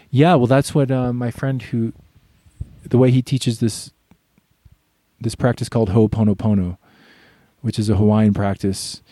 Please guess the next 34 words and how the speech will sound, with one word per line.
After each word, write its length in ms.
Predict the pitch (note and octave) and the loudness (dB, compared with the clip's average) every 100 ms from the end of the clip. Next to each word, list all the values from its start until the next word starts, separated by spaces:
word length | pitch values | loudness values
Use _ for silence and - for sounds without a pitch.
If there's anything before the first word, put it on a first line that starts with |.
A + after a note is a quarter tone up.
| _ _ _ - | _ _ _ -6
uh, 260 | G2+ G2 | -4 -2
with, 240 | G2 G2 - - | -2 -2 -6 -16
it's 300 | G#2+ - - | -16 -16 -4
kind 180 | G#2 | 0
of 80 | F#2+ | 2
a 60 | F#2+ | 2
mantra. 360 | G2 G2 G2+ | 4 2 2
"I 60 | F#2 | 0
love, 260 | F#2 F#2 F2 | 0 -2 -2
I'm 160 | G#2+ G2 | -4 -2
sorry, 300 | - G#2 G2+ | 2 2 2
I 40 | |
love 260 | F2+ F#2 F#2 | 2 0 0
you, 120 | F#2+ | 0
please 240 | - F#2+ - | 0 -6 -4
forgive 340 | F#2 F2+ F2 | -4 -2 0
me, 160 | F2+ E2+ | 0 0
thank 320 | D#2+ E2 - | -4 -6 -6
you." 160 | D#2+ F2 - | -10 -10 -12
Those 160 | G2 E2+ | -10 -10
four 240 | - G2 | -6 -4
words, 400 | E2+ D#2 D2+ - | -2 -4 -8 -16
they 100 | - | -12
can 140 | - F#2 | -4 0
pretty 160 | G2 | 2
much 200 | F2+ F2 | 2 0
heal 240 | - F#2+ E2+ | -4 -4 -2
anything. 400 | F2 F#2 D2 - - - - - | -2 -4 -8 -10 -14 -20 -20 -6
But 100 | A2+ | 0
the 80 | A2 | 4
way 120 | A2 | 4
he 120 | A2+ | 4
teaches 360 | B2+ B2+ A#2 G2 | 2 0 0 0
it 180 | G2 | -2